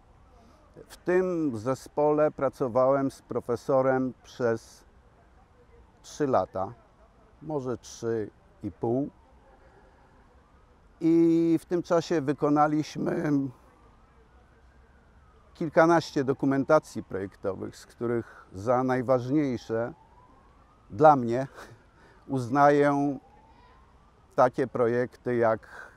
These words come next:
koncepcja zagospodarowania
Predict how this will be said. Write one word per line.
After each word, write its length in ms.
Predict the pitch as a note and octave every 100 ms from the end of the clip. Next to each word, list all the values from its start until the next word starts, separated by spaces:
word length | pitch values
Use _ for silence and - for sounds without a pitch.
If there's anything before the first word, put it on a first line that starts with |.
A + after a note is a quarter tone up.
| _
koncepcja 920 | - C3 B2+ D3+ - - C3+ B2+ B2+ A#2
zagospodarowania 1300 | B2 A2+ A#2 - B2+ B2 A#2+ A2 A#2+ A#2+ A#2 A#2